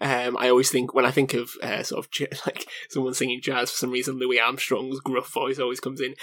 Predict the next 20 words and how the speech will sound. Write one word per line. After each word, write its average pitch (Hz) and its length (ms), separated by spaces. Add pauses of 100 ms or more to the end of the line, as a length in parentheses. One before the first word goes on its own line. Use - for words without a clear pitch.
(140)
I'm 165 120
not 185 160
gonna 160 100
do 151 160
the 156 80
impression 139 340
again 135 260
'cause - 180
I - 80
can't - 560
do 139 180
that. 123 160 (500)
But 170 120
it - 140
just, - 380 (360)
it 151 140
seems 165 200
a 143 60
very 131 360
weird, 123 600